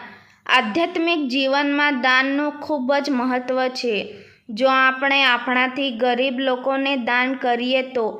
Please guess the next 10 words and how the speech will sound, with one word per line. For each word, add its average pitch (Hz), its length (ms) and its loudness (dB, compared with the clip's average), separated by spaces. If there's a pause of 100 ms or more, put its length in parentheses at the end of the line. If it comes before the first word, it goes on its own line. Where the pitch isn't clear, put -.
(320)
આપણાને 277 760 2
પૂજાપાઠ 269 840 0
ન 262 240 0
થાય 269 360 0
છતાં 240 560 -4 (360)
પણ 285 260 -2
તેનું 294 420 0
પુણ્ય 285 460 0
મળે 254 360 2
છે. 247 280 -4